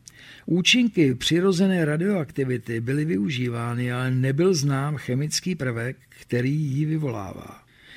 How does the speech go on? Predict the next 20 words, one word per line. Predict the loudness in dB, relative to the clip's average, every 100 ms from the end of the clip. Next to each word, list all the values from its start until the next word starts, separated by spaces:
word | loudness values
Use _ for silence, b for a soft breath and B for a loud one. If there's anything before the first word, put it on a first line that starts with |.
| B
Ten | B 4
se | 6 4
podařilo | 4 2 4 6 4 4
izolovat | 4 4 4 2 0
až | 0 0
v | 0
roce | -2 0 0 0
osmnáct | 0 0 2 2 0 -2 -4
set | -2 -2
devadesát | 0 -2 -2 -2 -2 -4 -4
osm. | -4 -2 0
A | -2 -6 B
co | -6 0 2
je | 2
důležité, | 0 -4 -4 -6 -4 -4 -4 -6 _ b b 2
podařilo | 4 6 6 4 4
se | 2 0
to | 0 0 0
z | 2
jedné | 2 2 2 2 0